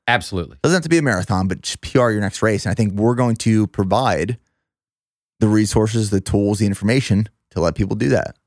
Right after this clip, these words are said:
Speaker 1: Right. And the key is, is, uh, if you're at four hours, let's get to three forty, man.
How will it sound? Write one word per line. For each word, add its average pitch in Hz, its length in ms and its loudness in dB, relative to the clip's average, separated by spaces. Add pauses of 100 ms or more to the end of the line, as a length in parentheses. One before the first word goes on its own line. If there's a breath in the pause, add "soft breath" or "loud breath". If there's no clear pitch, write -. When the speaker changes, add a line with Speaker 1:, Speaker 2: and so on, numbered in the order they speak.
(120)
Speaker 1:
Right. 170 300 2
And 113 80 -2
the 120 80 -4
key 170 340 -2
is, 185 220 0
is, 101 200 -2 (380)
uh, 110 380 0 (200)
if - 140 -6
you're 165 160 0
at 98 80 -6
four 139 300 0
hours, 151 340 0
let's 120 120 -6
get 120 160 -4
to - 40 -18
three 175 220 0
forty, 165 340 0
man. 135 260 0